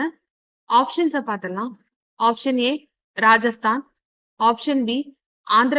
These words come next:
பிரதேசம். ஆப்ஷன் சி, அருணாச்சல பிரதேசம். ஆப்ஷன் டி, தெலுங்கானா. ஒரு விரிவான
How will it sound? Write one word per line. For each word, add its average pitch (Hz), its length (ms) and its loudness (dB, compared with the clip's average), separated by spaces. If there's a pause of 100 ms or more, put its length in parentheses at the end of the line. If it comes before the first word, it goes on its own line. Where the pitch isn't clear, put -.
(100)
பிரதேசம். 220 480 -2 (640)
ஆப்ஷன் 254 380 -2
சி, 269 100 -2 (680)
அருணாச்சல 277 560 2 (100)
பிரதேசம். 220 440 -4 (580)
ஆப்ஷன் 240 400 -2
டி, 254 100 2 (760)
தெலுங்கானா. 214 540 0 (1400)
ஒரு 220 240 2 (720)
விரிவான 240 680 0